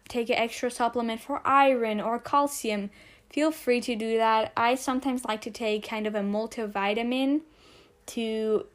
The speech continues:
just get all the vitamins in at once if I, if I didn't really eat that much fruits or vegetables on one day, or a multi-mineral. And yes.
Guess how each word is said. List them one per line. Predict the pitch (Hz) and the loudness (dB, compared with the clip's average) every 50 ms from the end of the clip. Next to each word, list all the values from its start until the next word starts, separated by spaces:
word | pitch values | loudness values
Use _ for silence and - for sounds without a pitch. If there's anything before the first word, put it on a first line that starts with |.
| _ _ _ _ - | _ _ _ _ -4
just | 208 240 233 226 226 - - | -2 0 0 0 -2 -4 0
get | 240 226 220 - - | 0 0 0 0 -2
all | - 208 226 226 | 2 2 4 4
the | 233 233 | 2 2
vitamins | 220 233 226 220 226 233 226 226 226 226 214 | 2 4 4 4 4 2 -2 -2 -4 -6 -4
in | - - 220 220 220 | -4 -4 -2 -2 -2
at | 208 202 | -2 -2
once | 208 196 202 202 202 208 214 214 208 - - - - - | 0 2 4 4 4 4 0 -4 -8 -10 -12 -12 -8 -6
if | 208 208 208 | -6 -4 -4
I, | 214 208 202 202 - _ _ _ _ _ _ _ | -2 -4 -4 -6 -8 _ _ _ _ _ _ _
if | - 202 196 196 190 190 - - | -4 -2 -2 -2 -4 -6 -10 -6
I | - 208 | -4 -4
didn't | 208 202 214 208 214 208 | 0 0 0 0 0 -2
really | 208 208 196 202 | -2 -2 -2 -2
eat | 175 202 208 202 | -2 -2 -4 -4
that | 208 208 | -4 -4
much | 202 196 190 185 185 - | -4 -4 -4 -6 -8 -12
fruits | - - - 208 202 196 - | -12 -4 -2 -2 -2 -2 -4
or | 208 | -6
vegetables | 196 196 190 190 - - 196 196 190 190 190 - | -4 -4 -6 -6 -8 -8 -6 -4 -4 -4 -6 -6
on | 196 196 | -6 -4
one | 190 190 196 | -4 -4 -2
day, | 196 202 202 202 202 202 202 - - - - - - - _ | 0 0 2 2 0 -2 -4 -10 -20 -20 -20 -20 -20 -20 _
or | _ 220 233 240 240 | _ 2 6 6 6
a | 233 | 4
multi-mineral. | 233 220 214 214 214 214 - 220 202 208 214 240 277 285 294 285 285 277 269 269 269 269 285 269 - - _ _ _ _ _ _ _ _ _ _ - - _ _ _ _ | 4 2 0 0 0 -2 -4 -2 -2 0 0 2 4 4 6 6 6 6 6 6 6 4 2 0 -8 -20 _ _ _ _ _ _ _ _ _ _ -20 -20 _ _ _ _
And | - 208 208 202 196 202 | -4 -2 -2 -2 -2 -2
yes. | 196 196 165 - - - - - - | 0 0 -2 -2 -4 -10 -10 -12 -10